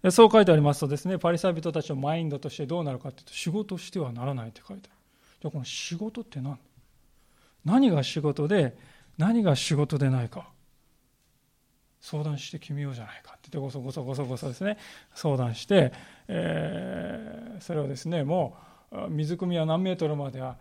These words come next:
仕事であるとかね、えー、馬を穴から、井戸から起こした馬を引き出すのは仕事じゃないとかね、もう事細かな、えー、決まりを設けて、聖書に付け加えて、これを守らなければならない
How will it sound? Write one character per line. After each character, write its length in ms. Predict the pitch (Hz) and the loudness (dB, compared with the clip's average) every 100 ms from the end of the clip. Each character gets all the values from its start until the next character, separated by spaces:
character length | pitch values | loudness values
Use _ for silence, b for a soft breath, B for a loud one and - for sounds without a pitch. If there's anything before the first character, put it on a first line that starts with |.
| b b | b b
仕 160 | - 147 | -10 -4
事 220 | 139 139 | -4 -2
で 100 | 123 | -4
あ 80 | 113 | -8
る 60 | |
と 100 | - | -10
か 140 | 170 160 | -6 -4
ね、 360 | 208 - - - | -4 -8 -20 -12
え 920 | - - 214 208 208 214 220 226 240 | -8 -8 -10 -12 -14 -14 -16 -18 -14
ー、 20 | 170 | -6
馬 200 | 175 160 | -2 0
を 80 | |
穴 140 | 143 180 | 0 -2
か 120 | 165 | -2
ら、 140 | 135 147 | -2 -2
井 100 | 185 | 0
戸 120 | 170 | 2
か 80 | 147 | 2
ら 80 | |
起 80 | 135 | 0
こ 120 | 135 | 0
し 80 | 175 | 0
た 80 | 160 | 2
馬 180 | 151 190 | 2 4
を 160 | 143 - | 2 0
引 140 | - - | -14 -2
き 80 | |
出 120 | 170 160 | 0 0
す 80 | |
の 60 | 143 | -2
は 60 | 120 | -6
仕 120 | 151 | -6
事 180 | 147 139 | -4 -4
じ 100 | 120 | -6
ゃ 40 | |
な 160 | 120 113 | -6 -8
い 60 | |
と 100 | - | -12
か 100 | - | -16
ね、 100 | 190 185 | -12 -4
も 260 | 175 202 | -2 -2
う 60 | 202 | 0
事 240 | 190 208 | -2 -2
細 260 | 269 247 208 | 0 2 4
か 140 | 190 | 4
な、 160 | 156 127 B B B | 2 2 B B B
え 680 | - 101 98 202 226 233 208 | -6 -4 -4 -6 -6 -8 -12
ー、 200 | - - | -16 -4
決 120 | 165 | 2
ま 140 | 143 | 4
り 80 | 139 | 4
を 80 | 127 | 4
設 180 | 131 127 | 2 0
け 120 | 180 | -4
て、 140 | 175 | -6
聖 180 | 151 170 | -2 -2
書 120 | 147 | 0
に 140 | 135 127 | -2 -4
付 260 | - - | -4 -6
け 60 | 196 | -4
加 160 | 202 165 | 0 0
え 80 | |
て、 140 | 127 147 | -2 0
こ 100 | 240 | 4
れ 60 | |
を 40 | 196 | 4
守 200 | 143 151 | 4 4
ら 120 | 196 | 4
な 120 | 208 | 2
け 100 | 160 | -2
れ 100 | 135 | -4
ば 120 | 117 | -6
な 80 | 113 | -10
ら 60 | |
な 80 | |
い 20 | 107 | -12